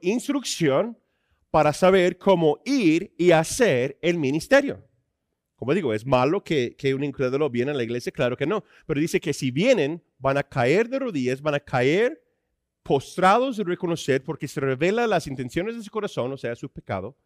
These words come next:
El Espíritu Santo trae convicción y van a saber por causa de las obras y los milagros y todo lo que está pasando dentro de la reunión, el Espíritu Santo está presente, esa persona reconoce quién es Dios,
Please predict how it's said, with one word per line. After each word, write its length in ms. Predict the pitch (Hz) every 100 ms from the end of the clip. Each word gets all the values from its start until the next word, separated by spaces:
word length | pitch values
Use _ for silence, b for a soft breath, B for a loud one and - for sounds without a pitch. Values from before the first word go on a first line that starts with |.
| _ _ _ _ -
El 80 | 117
Espíritu 340 | - 175 180
Santo 200 | 196 147
trae 180 | 147 135
convicción 680 | - 113 113 - 196 233 277 b b
y 60 |
van 180 | 156 156
a 40 | 185
saber 400 | 220 165 123 131
por 220 | 143 -
causa 480 | - 180 214 247 285
de 120 | 247
las 200 | 208 -
obras 380 | 175 175 190 190
y 60 | 170
los 200 | 139 143
milagros 460 | 131 151 175 175
y 60 | 160
todo 220 | 196 233
lo 80 | 262
que 60 | 254
está 180 | 233
pasando 440 | 190 196 180 160 175
dentro 520 | 147 165 165 202 208
de 120 | 175
la 120 | 165
reunión, 540 | 139 139 160 143 98 139 _ _ _ _ -
el 60 |
Espíritu 260 | 117 131 131
Santo 180 | 156 156
está 140 | 202
presente, 480 | - 190 160 113 117 _ -
esa 120 | 139
persona 360 | 139 135 139
reconoce 580 | 135 120 131 117 120 151
quién 340 | - - 120 113
es 240 | 117 120
Dios, 500 | 131 139 131 - _